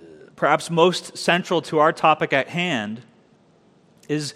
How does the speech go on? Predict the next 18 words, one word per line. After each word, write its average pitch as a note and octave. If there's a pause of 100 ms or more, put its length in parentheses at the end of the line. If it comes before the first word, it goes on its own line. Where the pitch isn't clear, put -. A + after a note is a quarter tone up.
(200)
because A3
all G#3+
this F#3+
is D#3
true, B2 (2000)
what D#3+
we G3
must G3
say A2 (960)
is C3
that D#3
not E3
all D#3 (180)
members D3+
of C3+
the C3
visible G3
church -